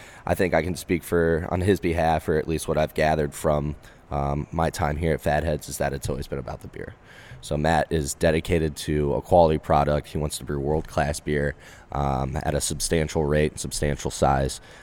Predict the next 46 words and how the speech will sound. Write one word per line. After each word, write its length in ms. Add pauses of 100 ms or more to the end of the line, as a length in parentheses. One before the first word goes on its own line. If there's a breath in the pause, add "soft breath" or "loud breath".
(140 loud breath)
uh, 340
to 100
be 120
able 160
to 80
share, 440 (220)
uh, 240
with 180
people. 300
So 300 (340 loud breath)
I 60
think 180
a, 40
a 260
big 200
thing 300
and 60
a 40
big 140
cultural 360
thing 140
at 100
Fatheads 440
is 140
that 280
our 100
beer 260
is 100
really 220
an 80
extension 500
of 80
ourselves. 520
It's, 200
uh, 260 (440 loud breath)
it's 120
something 240
that 140
we 140
take 240
our 160
time 260
to 160
curate 480
and 120
craft. 560